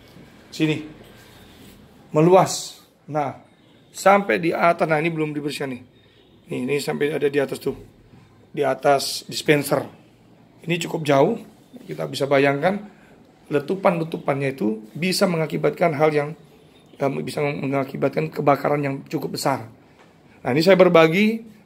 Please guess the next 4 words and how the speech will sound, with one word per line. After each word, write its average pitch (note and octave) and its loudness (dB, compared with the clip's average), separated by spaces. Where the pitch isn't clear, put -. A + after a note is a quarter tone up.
bahwa G3 2
intinya G3 6
jangan F#3+ 4
sekali-kali F3+ -4